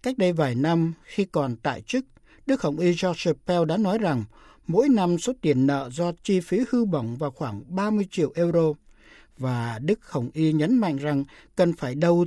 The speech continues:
tư nhiều hơn để đối phó với vấn đề này, để có thể trả tiền hư bổng cho các nhân viên trong tương lai. Riêng Đài Vatican,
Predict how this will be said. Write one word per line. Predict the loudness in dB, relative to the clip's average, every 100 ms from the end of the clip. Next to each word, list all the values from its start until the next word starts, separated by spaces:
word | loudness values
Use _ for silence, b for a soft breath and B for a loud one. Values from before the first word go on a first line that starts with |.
| 2
tư | 4
nhiều | 4 4 2
hơn | 0 0 0 0
để | -2 -4 -2
đối | 2 2
phó | 0 -4 -4 2
với | 2
vấn | 4 4
đề | 4 2
này, | 0 0 -4 B B B B
để | 0
có | 0
thể | 0 -2 -2
trả | -4 -4
tiền | -2 2 2 2
hư | 2
bổng | 2 0 -4 -8
cho | -8
các | -6 -4
nhân | 0 0 2
viên | 4 4
trong | 2 0 0
tương | 0 -2 -2
lai. | -4 -6 -10 _ _ b b b b b b b b
Riêng | 4
Đài | 4 2
Vatican, | 0 0 -2 0 4 4 2